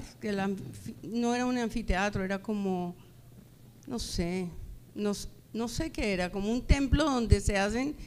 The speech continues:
em, ceremonias de distintos ritos. Y, y yo sabía que Daniel estaba en una caja para la incineración. Esa sensación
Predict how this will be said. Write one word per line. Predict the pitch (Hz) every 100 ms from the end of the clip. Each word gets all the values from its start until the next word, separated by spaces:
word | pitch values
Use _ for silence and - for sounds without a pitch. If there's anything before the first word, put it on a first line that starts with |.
| - -
em, | 220 220 208 196 190 180 175 180 - - - -
ceremonias | - 226 214 226 254 269
de | 247
distintos | 226 - 240 240 240
ritos. | 262 240 - 185 - - - - - - -
Y, | 220 226 208 208 -
y | 220
yo | 220
sabía | 220 247 226 208 247 254 247
que | 247
Daniel | 208 202 202 202
estaba | 208 - 220 220 254 - - - - - - - - -
en | 214
una | 208 214 220
caja | - 247 202 180 - -
para | 202 190 190
la | 185
incineración. | 190 - 208 190 185 180 - 220 185 170 - - - - -
Esa | 220 269
sensación | 269 269 240 208 - 220 - 254 247 262 277 269